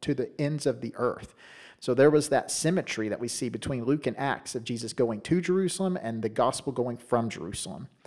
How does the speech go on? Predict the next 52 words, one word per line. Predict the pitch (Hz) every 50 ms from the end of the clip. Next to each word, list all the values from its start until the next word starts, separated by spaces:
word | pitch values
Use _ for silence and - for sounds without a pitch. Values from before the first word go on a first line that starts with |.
| - - - - - - -
That | 117 117 113 - -
was | 131 123 120 - - -
a | 131
theme. | - - - - - 180 180 143 - - - - _ _ _ - - - _ -
Matthew, | 127 135 160 196 202 - - - - - - -
we | - 131 135
know | 135 139 147
that | 147 147 -
Matthew | 131 131 143 170 185 - - 143 120
has | 110 101 131 120 117
a, | 139 123 117 117 - - - - - -
a | 127
strong | 123 - - - 143 139 143 143 143 143 143 143
thematic | 127 - - 127 120 113 117 123 139 135 139 - - - - - _ -
tie | - - - 147 151 139 120 113
to | 110 - -
the | 127 117 117
Old | 123 127 131
Testament, | - 143 139 - - - 120 113 101 92
and | 101 110
he | 127
wants | 123 131 131 - - -
to | - 131
show | - - - 139 135
that | 127 113 120
Jesus | 117 135 135 123 - 120 - - - -
is | 143 156 170 165 -
the | - 123
Messiah. | 113 117 - - - 143 151 117 85 -
He | - 135 127 131 - -
is | 143 143 165 165 165 156 160
the | - 127
Davidic | 127 123 123 135 131 127 127 - - - -
heir. | - 131 135 139 120 - -
He | - - 156 143
is | 139 156 156 165 160 -
the | 180 160
one | 156 147 139
who | 127 147 143
was | 139 131 -
promised | - 165 - 139 139 160 165 110 95 - - -
from | - - - 139 147 165 175 170
the | 156
Old | 120 127 135 135
Testament | - 147 131 - - 127 110 - -
text | - 156 139 - - - - -
and | 123 110 110
from | - 135 135 143
the | 143 120
Old | 131 135 -
Testament | - 147 - - 135 131 113 -
prophets | - 139 139 139 - 113 98 -